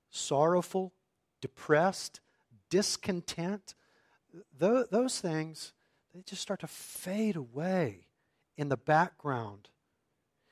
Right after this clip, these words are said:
in light of the comparative significance of God's mercy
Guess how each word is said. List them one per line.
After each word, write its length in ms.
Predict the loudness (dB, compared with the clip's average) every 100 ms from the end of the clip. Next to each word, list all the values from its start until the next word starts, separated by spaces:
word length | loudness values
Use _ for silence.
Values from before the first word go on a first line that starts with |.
| _ _
in 120 | -4 2
light 340 | 6 8 8
of 120 | 4
the 80 | 0
comparative 640 | -10 -14 -2 2 2 0
significance 640 | -4 -8 -8 -8 -10 -12 -10
of 100 | 2
God's 340 | 6 6 4
mercy 600 | -2 0 0 -2 -6